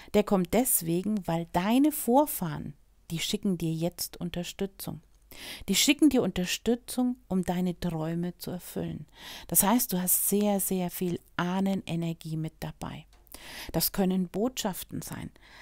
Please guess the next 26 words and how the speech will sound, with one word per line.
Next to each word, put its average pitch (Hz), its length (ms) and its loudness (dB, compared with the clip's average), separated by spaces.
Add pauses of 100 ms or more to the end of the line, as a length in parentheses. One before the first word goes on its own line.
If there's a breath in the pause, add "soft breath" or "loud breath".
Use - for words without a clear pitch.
(320 loud breath)
Das - 220 6
können 190 320 4
Zeichen 214 520 4
sein. 147 400 0
Und 151 140 -4
wir 156 120 0
haben 185 100 0
es - 140 0
in 156 100 0
der 143 120 -2
übergreifenden 147 720 0
Botschaft - 640 -8
gesehen. 175 460 2 (260 soft breath)
Ich - 180 -10
hol's 160 260 -2
nochmal 156 280 0
für 143 180 -4
dich - 260 -10
her. 226 240 2 (1200)
Wiederholende 156 720 2
Zeichen, 180 460 -2 (280 loud breath)
aber 185 240 4
auch - 100 -4
deine 165 300 0
innere 156 400 0
Führung. 233 400 0